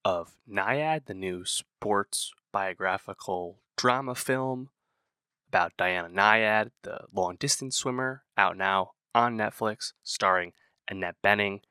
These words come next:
as Diana Nyad and Jodie Foster as her friend and coach, Bonnie Stoll. This film is directed by Elizabeth Chai Vasarhelyi and Jimmy Chin,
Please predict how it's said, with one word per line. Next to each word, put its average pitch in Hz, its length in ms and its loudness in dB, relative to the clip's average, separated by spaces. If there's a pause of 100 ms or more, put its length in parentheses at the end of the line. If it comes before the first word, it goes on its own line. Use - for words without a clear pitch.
(200)
as 98 180 -10
Diana 87 320 -10
Nyad 107 580 4 (380)
and 92 120 -14
Jodie 90 300 0
Foster 92 580 2
as 87 180 -6
her - 120 -14
friend 87 520 -10
and 90 160 -20
coach, 87 400 -8 (160)
Bonnie 85 280 -8
Stoll. 101 640 0 (460)
This 92 180 -2
film 92 380 -2
is 87 180 -6
directed 92 540 -2
by 90 340 -2 (320)
Elizabeth 92 540 -2 (140)
Chai 90 460 2 (480)
Vasarhelyi 104 760 2 (500)
and 95 260 -2
Jimmy 95 240 -2
Chin, 156 380 2